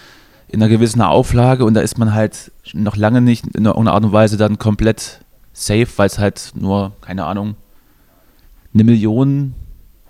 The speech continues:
gibt oder so am Anfang. Weiß ich jetzt nicht die Zahl. Ähm, sprich halt,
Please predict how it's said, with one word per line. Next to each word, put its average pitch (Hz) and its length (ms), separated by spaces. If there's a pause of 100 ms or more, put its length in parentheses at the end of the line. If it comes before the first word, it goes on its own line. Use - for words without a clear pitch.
(520)
gibt - 260
oder 151 140
so 147 100
am 135 60
Anfang. 147 400 (260)
Weiß 98 220
ich 131 60
jetzt - 160
nicht 139 140
die 123 80
Zahl. 127 460 (1800)
Ähm, 117 880
sprich 151 340
halt, 139 240